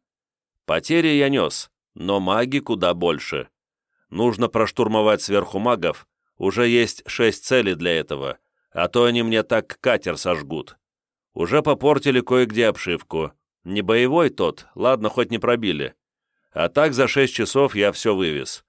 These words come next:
Оба сундука с безразмерными хранилищами, что я заранее освободил, здорово помогали. Пленников выпустил, многие участвовали в избиении местных, я все кварталы вокруг здания Ордена просто уничтожил,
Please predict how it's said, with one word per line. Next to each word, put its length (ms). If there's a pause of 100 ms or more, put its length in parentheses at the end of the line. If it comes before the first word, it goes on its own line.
(320)
Оба 280
сундука 540
с 60
безразмерными 760
хранилищами, 880 (200)
что 220
я 140
заранее 460
освободил, 680 (240)
здорово 520
помогали. 680 (720)
Пленников 640
выпустил, 760
многие 500
участвовали 680
в 100
избиении 580
местных, 580 (380)
я 200
все 200
кварталы 560
вокруг 340
здания 400
Ордена 500
просто 340
уничтожил, 760